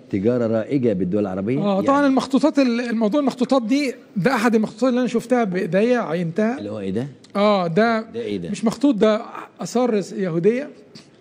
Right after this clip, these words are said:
Speaker 2: أنا دعيت لي، آه، أشوفها في أحد ال-، البلاد، وبعدين، آه،
Speaker 1: ده إيه ده؟ مين اللي عامله ده؟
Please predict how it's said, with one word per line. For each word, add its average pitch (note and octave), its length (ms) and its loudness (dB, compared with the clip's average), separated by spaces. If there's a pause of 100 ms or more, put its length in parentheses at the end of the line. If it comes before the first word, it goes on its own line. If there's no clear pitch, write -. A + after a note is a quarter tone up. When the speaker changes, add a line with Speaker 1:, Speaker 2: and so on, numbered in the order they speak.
(600)
Speaker 2:
أنا G#3 400 2
دعيت G3 420 2
لي، G#3+ 260 6
آه، F#3 440 -2
أشوفها G#3+ 480 0 (480)
في G3+ 120 -2
أحد E3+ 280 -2
ال-، D3+ 400 -6 (500)
البلاد، F#3+ 440 2 (680)
وبعدين، G3 640 2
آه، D#3+ 680 -6 (260)
Speaker 1:
ده G#2+ 100 -4
إيه C#3+ 140 0
ده؟ A2+ 140 0
مين A#2+ 220 0
اللي F#2 160 -4
عامله E2 280 -8
ده؟ D2 100 -12